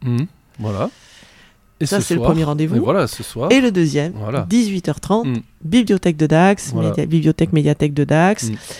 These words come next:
Speaker 2: où là, euh, Jean nous présentera et lira des extraits du Sol mort.
Speaker 1: Mhm.
Speaker 2: Le Sol mort, c'est son dernier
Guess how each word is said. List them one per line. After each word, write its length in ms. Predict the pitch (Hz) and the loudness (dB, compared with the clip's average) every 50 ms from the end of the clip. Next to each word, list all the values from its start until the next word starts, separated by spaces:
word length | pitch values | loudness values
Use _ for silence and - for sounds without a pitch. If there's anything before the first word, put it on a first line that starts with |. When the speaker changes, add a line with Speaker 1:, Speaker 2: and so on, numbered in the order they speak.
| - - - - - | -18 -20 -20 -6 0
Speaker 2:
où 160 | - 220 214 202 | 2 4 6 6
là, 380 | 190 185 180 190 220 - - _ - | 8 8 8 6 6 4 0 _ -4
euh, 680 | 180 170 165 165 160 156 156 156 151 156 151 147 143 143 - - - | -2 0 0 0 2 2 2 2 0 0 -2 -4 -4 -6 -6 -2 0
Jean 420 | 160 143 139 151 151 175 196 196 - - | 2 2 2 2 2 2 0 0 -2 0
nous 180 | 170 175 180 | 0 0 0
présentera 1000 | 180 - - 190 170 165 165 160 156 - 156 147 - - 135 143 165 202 233 240 - - | 0 0 2 2 2 4 2 2 2 2 2 2 2 2 0 2 2 2 2 0 0 2
et 100 | 180 175 | 2 2
lira 320 | 160 156 165 156 156 147 | 2 2 0 0 0 0
des 160 | 147 147 147 151 | -2 -2 -2 -2
extraits 400 | 147 - - - - 220 233 185 | -4 -4 -4 -2 0 2 2 0
du 100 | 170 160 | -2 -6
Sol 380 | - - - 240 226 202 180 | -4 2 4 4 6 6 4
mort. 340 | 170 165 151 156 165 - 123 | 2 2 2 2 2 0 -2
Speaker 1:
Mhm. 140 | 120 117 110 | -4 -2 0
Speaker 2:
Le 120 | 156 156 | 0 0
Sol 280 | 139 165 - 170 160 151 | 0 2 2 2 2 2
mort, 260 | 170 190 233 302 - - | 2 0 -2 -2 -4 -8
c'est 220 | - - - 208 | -10 -6 -4 -2
son 240 | 185 - - 196 185 | -2 0 2 2 2
dernier 520 | 180 175 165 185 180 170 160 165 165 160 | 2 4 4 4 4 4 4 4 4 2